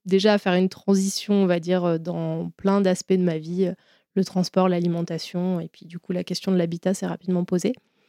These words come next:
Heu, donc j'avais envie d'avoir un habitat plus sobre, heu, avec des, qui consomme moins de ressources, qui soit moins énergivore. J'avais envie de, d'avoir des toilettes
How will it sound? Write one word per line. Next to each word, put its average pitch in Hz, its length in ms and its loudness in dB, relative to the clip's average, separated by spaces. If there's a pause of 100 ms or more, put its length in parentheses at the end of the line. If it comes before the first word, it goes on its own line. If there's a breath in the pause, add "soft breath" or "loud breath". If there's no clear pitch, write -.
(560 soft breath)
Heu, 180 140 2
donc 180 160 2
j'avais 185 200 2
envie 202 180 4
d'avoir 202 320 4
un 196 100 4
habitat 175 400 -2
plus 196 280 -4
sobre, 208 720 4
heu, 175 280 0
avec 170 280 -8
des, 165 720 -6 (220)
qui - 120 -14
consomme 175 340 -2
moins 180 200 4
de 185 60 4
ressources, 196 680 0
qui - 160 -20
soit 170 220 -4
moins 170 240 0
énergivore. 170 1000 -2 (480)
J'avais 170 220 -8
envie 170 260 -2
de, 147 480 -8
d'avoir 160 240 -6
des 170 100 -4
toilettes 190 500 0